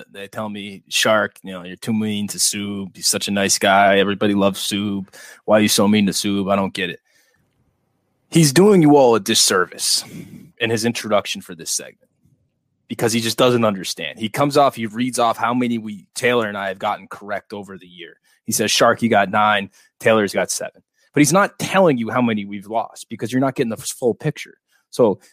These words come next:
Subi is not giving you the full story. What he didn't tell you is the fact that the Shark, me, is nine and three on weekday games throughout the whole season. Now, nine and three, if you're counting that at home, that's a seventy-five percent winning clip.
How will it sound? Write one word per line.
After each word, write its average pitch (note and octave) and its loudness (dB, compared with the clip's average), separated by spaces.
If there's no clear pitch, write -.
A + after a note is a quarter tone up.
Subi D#3+ 4
is A2 -4
not C3+ -2
giving C3 -2
you A2+ -2
the G2 -10
full A2 -8
story. - -12
What D3+ 2
he D#3 0
didn't G#3+ 4
tell F#2+ -4
you E2+ -16
is A#2+ -8
the - -8
fact C3 -4
that A#2 -14
the A#2 -10
Shark, - -2
me, A#2+ 2
is C3 2
nine F3+ 4
and G3 4
three E3 0
on A2+ 0
weekday A#2+ 0
games - -14
throughout D3 2
the - -4
whole D#3+ 2
season. - -8
Now, B2 2
nine E3+ 2
and F#3+ -2
three, F3 2
if - -4
you're C3 -2
counting D#3 -2
that D3 2
at C3 -2
home, G#2+ -6
that's F#3+ 0
a A3 0
seventy-five F3 0
percent B2+ -4
winning G#2+ -6
clip. - -20